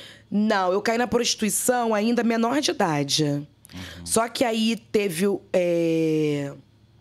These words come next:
Speaker 1: Eu vou falar a verdade, porque antes que as pessoas estão vindo tudo na mídia falar, eu já falo logo.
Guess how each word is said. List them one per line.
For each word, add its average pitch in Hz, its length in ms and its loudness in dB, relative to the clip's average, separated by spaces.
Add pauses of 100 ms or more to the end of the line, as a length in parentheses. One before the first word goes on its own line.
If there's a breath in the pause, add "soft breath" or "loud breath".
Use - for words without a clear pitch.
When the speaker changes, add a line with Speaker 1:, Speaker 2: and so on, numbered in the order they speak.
(160)
Speaker 1:
Eu 277 60 0
vou 311 80 0
falar 240 160 2
a 185 60 0
verdade, 165 340 0
porque 226 240 0
antes 269 180 0
que - 80 0
as - 80 0
pessoas 190 260 0
estão 190 120 0
vindo 175 160 0
tudo 233 180 -2
na 202 200 2
mídia 170 240 2
falar, 180 240 2
eu 220 60 -2
já 233 120 0
falo 226 240 0
logo. 160 500 2